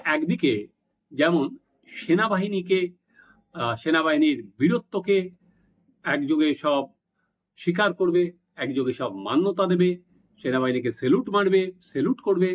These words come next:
সেখানে তার সঙ্গে কিন্তু যোগ হবে এর সঙ্গে স্বাভাবিকভাবেই প্রধানমন্ত্রীর নেতৃত্ব। যে, যা-, যে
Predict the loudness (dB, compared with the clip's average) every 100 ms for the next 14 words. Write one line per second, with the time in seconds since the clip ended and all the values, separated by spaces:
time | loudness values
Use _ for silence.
0 | -6 _ _ _ -6 -2 0 -2 -6 _
1 | _ -12 -10 -10 -12 -10 -10 -12 -18 _
2 | _ _ _ _ -12 -10 -8 -10 -12 _
3 | _ -16 -4 -2 -2 -8 -10 -12 -14 -8
4 | -8 -8 -10 -8 -8 -10 -10 -10 -10 _
5 | _ _ _ -10 -8 -8 -6 -6 -2 -4
6 | -4 _ _ -16 -14 -14 -18 -20 _ -20
7 | _ _ _ _ _ _ _ -2 0 0
8 | -2 -12 _ _ -6 -4 -4 -2